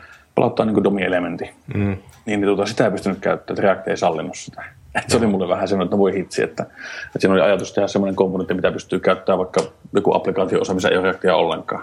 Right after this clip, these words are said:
Speaker 1: mut silti voitaisiin
Speaker 2: Joo.
Speaker 1: käyttää sitä.
Speaker 2: Hei, tota, palaatko vielä, tota, sen verran toi, sä sanoit toi one-way data bind ja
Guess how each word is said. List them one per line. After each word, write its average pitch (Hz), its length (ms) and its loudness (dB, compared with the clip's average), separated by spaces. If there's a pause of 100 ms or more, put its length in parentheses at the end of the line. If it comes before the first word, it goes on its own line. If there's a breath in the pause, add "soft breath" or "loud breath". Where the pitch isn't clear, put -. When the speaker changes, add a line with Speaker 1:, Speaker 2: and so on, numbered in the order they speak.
Speaker 1:
mut - 100 -4
silti 90 180 2
voitaisiin 85 300 0
Speaker 2:
Joo. - 100 -8
Speaker 1:
käyttää - 200 -12
sitä. - 160 -10 (800 loud breath)
Speaker 2:
Hei, 143 140 2
tota, 143 400 2 (120)
palaatko 160 460 2
vielä, 104 200 2
tota, 104 460 2 (140)
sen 147 260 0
verran 117 220 2
toi, 101 320 2 (380)
sä 110 180 -8
sanoit 98 340 0
toi 98 120 4
one-way 98 420 4 (100)
data 85 200 -2 (120)
bind 82 200 0
ja 85 120 -4